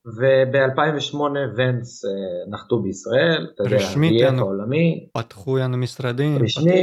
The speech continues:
Speaker 2: פתחו בית.
Speaker 1: כן, אה, עם לוזיה, ולוזיה ישר, אה, הלביש טים יפה, והוא גייס אותי ככה לעזור לו קצת עם המנהלתיות של הסקטבורד, ולהקים ס-, טים של גלישה, וזה כבר התחיל השלב הבא, אתה יודע,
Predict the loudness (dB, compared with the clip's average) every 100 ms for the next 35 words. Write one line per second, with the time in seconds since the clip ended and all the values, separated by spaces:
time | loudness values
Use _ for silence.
0 | 0 -4 -2 2 2 2 -2 -8 -12 -6
1 | -6 -4 -2 2 4 4 2 2 2 0
2 | -2 -2 -2 -2 -4 -2 -2 -4 -6 -4
3 | -4 -2 -2 -2 -2 -2 0 -2 2 2
4 | 2 0 -2 -6 -4 -2 -4 -6 -10 _
5 | _ -8 2 2 2 -2 2 4 4 2
6 | -2 -2 -2 -2 -2 0 -2 -2 -6 -6
7 | -8 -12 -12 -4 2 4 4 0 2 4
8 | 4 2 0 -2 2 2 4 4 4 0
9 | -6 -6 -8 -8 -4 -4 0 -2 0 -2
10 | 0 0 0 0 -2 -12 _ _ -14 -8
11 | -2 0 2 2 4 6 4 4 2 2
12 | 0 2 2 2 2 2 2 2 -2 -4